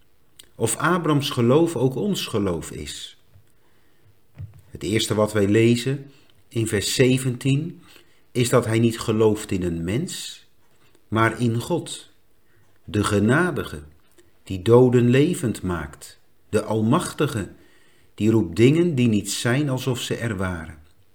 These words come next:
Abrahams geloof is ook een zeker weten dat God doet wat hij belooft,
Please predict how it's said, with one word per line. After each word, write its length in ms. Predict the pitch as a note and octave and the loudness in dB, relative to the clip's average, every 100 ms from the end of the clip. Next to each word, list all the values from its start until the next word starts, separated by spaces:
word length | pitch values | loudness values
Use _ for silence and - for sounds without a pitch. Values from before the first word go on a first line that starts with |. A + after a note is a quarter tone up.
| _ - _ _ _ _ _ _ _ _ _ _ _ _ | _ -20 _ _ _ _ _ _ _ _ _ _ _ _
Abrahams 500 | - F#2 G#2 G2+ - | -8 -4 -2 -2 -4
geloof 640 | - G2 A#2+ A#2 - - - - - _ _ | -2 4 6 4 0 -12 -18 -20 -20 _ _
is 160 | G2+ A2 | 0 4
ook 160 | G#2+ | 4
een 100 | G#2+ | 4
zeker 520 | F#2+ B2+ D3+ D3+ A2+ F#2+ | 2 4 4 2 -2 0
weten 380 | G#2+ C3 - | 2 2 0
dat 200 | A2 G2 | -2 -2
God 380 | - - B2 - | -4 -4 -4 -2
doet 460 | C3+ B3 - - - | -4 -4 -6 -16 -10
wat 220 | C3 C3+ | -6 -4
hij 200 | B2 B2 | -2 0
belooft, 760 | A2+ A2 A#2 F#2 - - - | 2 4 4 4 -2 -14 -20